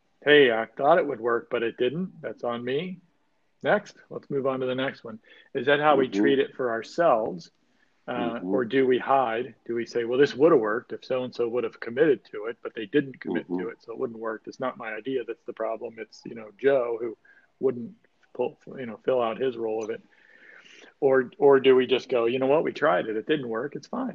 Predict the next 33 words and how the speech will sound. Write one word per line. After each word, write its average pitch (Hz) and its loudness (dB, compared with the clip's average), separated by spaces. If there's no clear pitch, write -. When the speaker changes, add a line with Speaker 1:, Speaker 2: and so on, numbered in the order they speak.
Speaker 1:
We'll 117 -8
try 139 -4
the 123 -10
next 139 -8
thing." 107 -10
And 135 0
if 147 4
we 143 4
do 180 6
that 135 6
within 139 0
ourselves, 123 -2
then 131 -4
do 131 2
we 127 2
transfer 123 -6
that 113 -2
to 113 -10
our 107 -4
team 110 -12
as 104 -18
well? 107 -10
So 123 -8
when 117 -8
they 123 -6
come 123 -12
up 113 -8
with 110 -10
an 113 -10
idea 113 -4
and 113 -8
that 113 -4
idea 110 -4